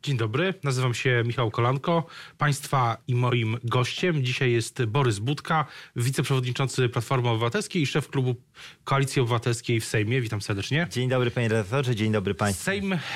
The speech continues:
Speaker 1: e, czy wie pan już, kiedy zbierze się ponownie Sejm? Czy w ogóle zbierze się w tym roku?
Speaker 2: E, dzisiaj konwent, e, seniorów. Proponowane przez panią marszałek daty to przyszły tydzień, czwartek,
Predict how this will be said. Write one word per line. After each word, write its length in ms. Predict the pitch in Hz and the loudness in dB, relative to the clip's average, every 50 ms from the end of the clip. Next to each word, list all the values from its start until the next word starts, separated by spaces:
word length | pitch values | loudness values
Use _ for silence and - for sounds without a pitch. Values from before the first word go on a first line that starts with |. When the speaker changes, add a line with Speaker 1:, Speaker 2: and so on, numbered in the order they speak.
| - - | -6 -2
Speaker 1:
e, 140 | 135 143 135 | 0 0 0
czy 120 | - - | 0 0
wie 100 | 143 262 | 0 0
pan 120 | 262 - 180 | 2 2 2
już, 140 | 160 - | 2 2
kiedy 180 | - 160 147 135 | 0 0 0 0
zbierze 320 | 127 120 127 131 120 123 | 0 0 0 0 2 2
się 180 | 117 - - 123 | 0 0 0 -2
ponownie 580 | - 123 120 120 113 104 113 113 107 107 107 104 | 0 0 0 0 0 0 0 0 0 0 -2 -4
Sejm? 480 | - - - 131 123 151 196 214 214 185 - - - - 104 92 | -6 -4 -2 0 2 2 0 0 -2 -6 -8 -12 -20 -18 -16 -10
Czy 220 | - - 117 113 | -4 -2 0 0
w 100 | 107 107 | 0 0
ogóle 160 | 127 120 123 123 | 0 0 2 2
zbierze 220 | 113 117 117 113 | 2 2 0 0
się 120 | - - | -2 -4
w 40 | 113 | -8
tym 160 | - - 107 | -6 -2 -2
roku? 320 | 104 110 104 - - 220 - - | 0 0 -2 -2 -4 -4 -4 0
Speaker 2:
E, 200 | - 117 113 113 | 2 2 2 2
dzisiaj 380 | 101 87 117 139 131 156 143 120 | 2 0 0 2 2 2 2 2
konwent, 540 | - 139 135 127 123 127 120 117 - - - | 2 2 2 2 2 2 0 0 -2 -2 -2
e, 180 | 117 - 117 | 0 2 2
seniorów. 680 | 113 - - 127 120 123 131 143 147 143 139 120 - - | 0 0 0 0 2 2 2 2 2 2 0 0 -2 -4
Proponowane 680 | - 131 123 123 - 131 123 120 113 123 120 120 117 | -2 -2 0 0 0 0 2 2 2 2 0 0 0
przez 200 | 107 - 117 104 | -2 -2 -4 -4
panią 260 | - 117 113 110 110 | -2 0 0 2 2
marszałek 500 | 110 110 110 107 - - 113 110 107 101 | 2 0 0 0 0 0 0 0 0 0
daty 320 | 101 95 110 107 - 110 104 | 0 0 -2 -2 0 -2 -2
to 140 | - 110 - | -2 -2 -4
przyszły 460 | - - - 131 120 - - 117 110 | -4 -2 -2 -2 -2 0 -2 -2 -2
tydzień, 380 | - 117 110 92 107 104 104 | 0 0 0 0 0 0 -2
czwartek, 640 | 95 - - 110 104 104 - - 151 185 - - - | -2 -2 0 0 0 0 0 -2 -2 -2 -2 -6 -14